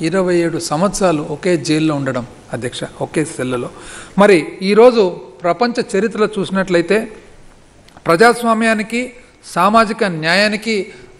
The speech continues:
తను ఒక చిహ్నంగా మిగిలిపోయి తాను నోబెల్ ప్రైజ్ అందుకుండేదే కాకుండా father of the nation అని సౌత్ ఆఫ్రికాలో తన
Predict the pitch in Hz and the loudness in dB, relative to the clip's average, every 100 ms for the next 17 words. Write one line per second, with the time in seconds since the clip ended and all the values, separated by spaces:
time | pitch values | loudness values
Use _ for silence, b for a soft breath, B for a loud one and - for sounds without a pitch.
0 | - 185 190 160 139 - 175 165 - 175 | -6 -2 0 -2 -6 -6 -2 -2 -2 -4
1 | - 226 220 220 175 B B B - 156 | 0 2 4 4 4 B B B -16 -8
2 | 165 196 196 196 247 180 - B B - | -2 -2 0 0 0 -2 -6 B B -4
3 | 180 208 202 127 - - - - 156 214 | 2 4 2 -2 -8 -20 -20 -8 0 4
4 | 262 254 240 214 196 233 208 202 196 185 | 4 6 4 4 -2 0 0 2 2 0
5 | 190 185 202 240 - - - - 180 202 | 0 0 0 0 -6 -20 -20 -4 2 4
6 | 247 254 214 214 196 202 190 190 180 180 | 6 6 4 0 -2 -4 -4 -4 -2 -2
7 | 165 - - 165 190 185 185 180 160 139 | -4 -6 -2 2 2 2 -2 -2 0 -2
8 | - - - 165 156 131 | -6 -18 -4 -2 0 -4